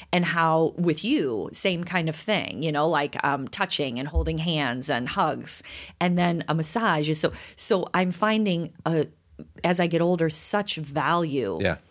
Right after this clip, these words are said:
Speaker 1: in touch, but I give you
Speaker 2: Yes.
Speaker 1: that words will always be more important.
Speaker 2: Yeah, and I didn't wanna make you feel like you were wrong, but, you know, there's just
Speaker 1: It's just way too obvious.
Speaker 2: there, I have way too much evidence to the contrary.
Speaker 1: So one more thing I wanted to say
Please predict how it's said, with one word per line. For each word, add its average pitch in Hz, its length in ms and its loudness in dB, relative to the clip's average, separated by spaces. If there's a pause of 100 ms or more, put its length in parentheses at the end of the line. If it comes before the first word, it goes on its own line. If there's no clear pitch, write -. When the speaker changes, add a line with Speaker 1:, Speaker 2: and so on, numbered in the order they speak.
(100)
Speaker 1:
in 160 240 0
touch, - 500 -2 (280)
but 165 180 0 (220)
I 160 100 0
give 160 320 0
you 143 380 -2 (480)
Speaker 2:
Yes. - 420 0
Speaker 1:
that 165 300 0 (200)
words 151 320 0
will 135 120 2
always 113 240 2
be 131 80 -6
more 120 160 -2
important. 87 300 0
Speaker 2:
Yeah, 69 180 0
and 117 100 -2
I 117 80 2
didn't 107 160 2
wanna 90 160 2
make 87 240 2
you 85 60 0
feel 85 260 0
like 78 220 0
you 80 60 2
were 78 100 2
wrong, 87 380 0
but, 76 300 0
you 82 180 -2
know, 67 260 -4
there's 76 260 0
just - 400 -4 (460)
Speaker 1:
It's 156 80 -2
just 165 160 0
way 156 140 2
too - 180 -6
obvious. 80 280 -2
Speaker 2:
there, 131 100 2
I 107 80 -2
have 104 100 0
way 110 180 2
too - 160 0
much 98 220 2
evidence 85 320 2
to - 80 0
the 73 80 0
contrary. 65 640 -2 (340)
Speaker 1:
So 208 400 0 (320)
one 214 280 2
more 285 140 2
thing 202 240 0
I 175 60 4
wanted 165 320 2
to 156 80 -2
say 120 420 0